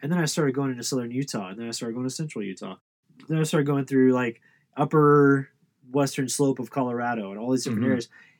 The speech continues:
Speaker 1: And I made this, and then I started going to northern New Mexico. So, like, my living room is all those three areas, you
Speaker 2: Yeah.
Speaker 1: know, those three
Speaker 2: That's
Speaker 1: states.
Speaker 2: cool.
Speaker 1: That's kinda the way I look at it.
Speaker 2: Yeah.
Speaker 1: And I'm like, "My truck's just to sleep in."
Speaker 2: <laughs> Yeah,
Speaker 1: You know, that's, that's
Speaker 2: exactly.
Speaker 1: basically it. It's like,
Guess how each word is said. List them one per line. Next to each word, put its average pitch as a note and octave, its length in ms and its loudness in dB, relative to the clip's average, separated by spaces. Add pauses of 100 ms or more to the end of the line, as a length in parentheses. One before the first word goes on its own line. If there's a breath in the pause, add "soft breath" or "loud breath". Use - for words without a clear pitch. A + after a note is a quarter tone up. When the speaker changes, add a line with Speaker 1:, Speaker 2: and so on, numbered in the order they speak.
(120)
Speaker 1:
And B2+ 100 -4
I C3+ 40 0
made D3+ 160 2
this, C#3 180 0
and C#3 140 -4
then D3+ 220 -2
I D3 160 0
started C#3+ 220 -2
going C#3 160 0
to A#2+ 60 -6
northern C3 260 -2
New B2 80 -6
Mexico. B2+ 400 -4
So, B2 160 -4
like, C3 220 0 (440 soft breath)
my D#3 160 0
living E3+ 380 4
room C3 520 -2
is C3 240 -2
all C#3 280 -6
those C3 240 -2
three B2+ 280 -2
areas, A2 440 -6
you C#3+ 80 0
Speaker 2:
Yeah. C3+ 200 0
Speaker 1:
know, B2 80 -2
those A#2 160 -4
three C3 140 -2
Speaker 2:
That's A#2 80 -8 (200)
Speaker 1:
states. G2+ 180 -8
Speaker 2:
cool. A2 260 -4 (480)
Speaker 1:
That's D#3+ 160 -2
kinda F3 140 0
the D#3+ 60 0
way D3+ 100 2
I A#2+ 60 -2
look A#2 200 -4
at F#2 140 -10
it. F#2 140 -18 (160)
Speaker 2:
Yeah. F#2 220 -14
Speaker 1:
And - 100 -14
I'm C3 100 -4
like, C3+ 220 0
"My C3+ 100 -2
truck's A3 300 2
just E3 160 -2
to A#2 80 -6
sleep C#3 340 -2
in." F#2 260 -16
Speaker 2:
<laughs> A#2+ 160 4
Yeah, C3+ 520 -2
Speaker 1:
You B2+ 100 -2
know, B2+ 100 -2
that's, C#3 220 0
that's - 0 - (140)
Speaker 2:
exactly. C#3 80 4
Speaker 1:
basically C#3+ 260 2
it. C#3 80 2
It's B2+ 120 0
like, B2+ 200 -2